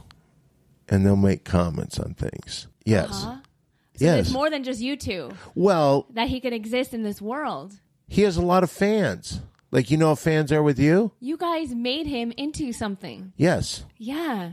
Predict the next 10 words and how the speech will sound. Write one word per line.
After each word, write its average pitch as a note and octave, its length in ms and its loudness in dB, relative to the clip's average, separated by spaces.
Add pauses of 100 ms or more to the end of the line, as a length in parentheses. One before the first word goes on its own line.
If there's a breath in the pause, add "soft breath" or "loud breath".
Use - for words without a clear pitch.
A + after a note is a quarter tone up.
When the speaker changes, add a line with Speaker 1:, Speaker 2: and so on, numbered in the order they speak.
(140)
Speaker 2:
You B3 220 -4
fabricated C4 880 -4
his A#3 340 -6
celebrity. A#3 720 -2
Speaker 1:
I G2+ 100 2
don't G#2 200 2
think - 200 2
fabricated. G2 1000 2 (960 soft breath)
Speaker 2:
Designed A#3 500 0
it. E3 300 -8